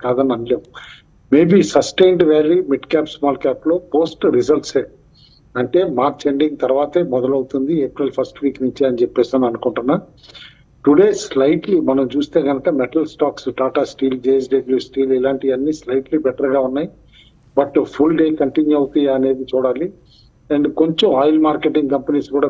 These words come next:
బీపీసీఎల్ లాంటివి కూడా కాస్త పిఎస్యు స్టాక్స్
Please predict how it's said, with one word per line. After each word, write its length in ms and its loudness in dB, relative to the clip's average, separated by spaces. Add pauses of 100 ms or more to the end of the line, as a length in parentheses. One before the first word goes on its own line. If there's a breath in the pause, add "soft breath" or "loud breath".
బీపీసీఎల్ 580 -2
లాంటివి 340 -2
కూడా 120 0 (100)
కాస్త 360 -4 (520 loud breath)
పిఎస్యు 400 4 (100)
స్టాక్స్ 380 0